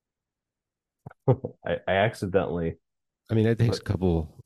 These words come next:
Speaker 2: couple loose screws to become a seal. Anyway, I mean, I don't
Speaker 1: Uh,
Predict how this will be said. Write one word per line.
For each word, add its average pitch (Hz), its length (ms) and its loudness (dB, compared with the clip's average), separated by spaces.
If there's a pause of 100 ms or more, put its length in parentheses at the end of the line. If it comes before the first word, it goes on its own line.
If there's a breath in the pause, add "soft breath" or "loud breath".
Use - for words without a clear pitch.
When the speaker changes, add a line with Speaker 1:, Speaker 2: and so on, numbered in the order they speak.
Speaker 2:
couple 85 260 0
loose 85 220 0
screws 92 380 -2
to - 80 -10
become 82 280 -4
a 82 60 -4
seal. 82 420 -4 (1040)
Anyway, 87 760 -10
I - 40 -12
mean, 87 140 -8
I 226 40 -2
don't 208 340 2
Speaker 1:
Uh, 175 60 -4